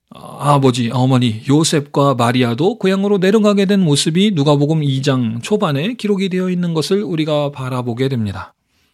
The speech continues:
자, 여러분 잘 들으십시오. 복음을 성경 중심, 예수님 중심으로 바라보지 못하고요, 개인적인 배경으로 바라보고 기대하면,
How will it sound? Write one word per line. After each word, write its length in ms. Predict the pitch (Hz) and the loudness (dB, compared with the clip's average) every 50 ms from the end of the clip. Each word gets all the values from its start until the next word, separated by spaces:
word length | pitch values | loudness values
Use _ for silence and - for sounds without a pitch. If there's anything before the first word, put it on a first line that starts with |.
| _ _ _ _ _ _ | _ _ _ _ _ _
자, 220 | - - 110 110 | -10 -6 -2 0
여러분 240 | 117 131 131 143 143 | 0 0 2 0 0
잘 240 | 143 120 117 117 117 | 0 -2 -2 -2 -2
들으십시오. 640 | 127 120 120 113 - - - - 127 151 220 254 - _ _ _ _ _ _ _ | -2 -4 -4 -6 -6 -6 -4 -2 -2 -2 -2 -6 -10 _ _ _ _ _ _ _
복음을 440 | - 127 131 160 175 180 196 202 196 | 0 2 2 2 2 2 2 2 0
성경 520 | 180 - 214 220 226 220 226 220 226 226 | 0 0 2 2 2 4 2 2 2 2
중심, 600 | 214 208 190 190 180 - - 202 196 196 190 170 | 2 2 0 0 0 0 0 0 0 0 0 2
예수님 520 | 143 143 147 147 - 175 170 170 170 170 160 | 2 2 2 2 0 0 0 0 0 0 0
중심으로 580 | 143 147 139 135 - 151 143 139 139 139 135 | 0 0 -2 -2 -2 -2 -2 0 0 0 0
바라보지 520 | 131 - - 139 131 127 120 127 123 131 131 | -2 -4 -6 -4 -4 -2 -2 -2 -2 -2 -2
못하고요, 680 | 120 113 107 - - 117 110 110 107 101 117 156 214 - _ _ _ _ _ _ | -2 -2 -4 -4 -6 -4 -2 -2 -2 0 -2 -2 -4 -8 _ _ _ _ _ _
개인적인 800 | - - 113 127 143 165 165 165 165 156 156 151 143 151 151 151 | -4 0 2 4 4 6 4 4 4 4 4 2 2 2 0 0
배경으로 540 | 143 147 127 123 143 135 135 135 135 135 131 | 2 2 2 2 2 0 2 2 2 0 0
바라보고 480 | 135 123 120 127 120 117 120 135 170 | 0 -2 -2 -2 -2 -2 -2 -2 -2
기대하면, 640 | 170 - - 202 240 220 165 139 139 180 180 151 120 | -2 -2 -2 0 2 2 2 2 0 0 0 -2 -4